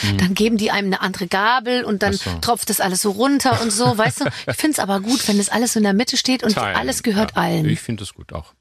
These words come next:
Speaker 1: Mhm.
Speaker 2: Ich wäre gut so mit alles gehört allen.
Speaker 1: Mhm.
Speaker 2: Ich bin, wäre sehr gut mit Patchwork, mit Gruppensex,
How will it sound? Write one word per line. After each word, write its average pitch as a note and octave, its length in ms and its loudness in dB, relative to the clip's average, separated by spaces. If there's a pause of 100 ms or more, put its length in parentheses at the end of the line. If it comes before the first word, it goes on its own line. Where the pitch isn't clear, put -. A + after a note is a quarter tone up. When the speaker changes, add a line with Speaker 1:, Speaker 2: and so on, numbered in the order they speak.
(120)
Speaker 1:
Mhm. A2 220 -4 (240)
Speaker 2:
Ich - 200 -2
wäre B3 180 0
gut G3 380 -2
so - 120 -4
mit D#3 200 0
alles D#3 280 0
gehört C#3+ 320 -2
allen. D3 280 -6 (320)
Speaker 1:
Mhm. A2+ 260 -2
Speaker 2:
Ich - 120 -6
bin, A3 200 0
wäre G3+ 300 2
sehr G3 220 2
gut G#3 180 -2
mit B3 160 2
Patchwork, A#3 580 0 (240)
mit G3+ 140 0
Gruppensex, C4 800 0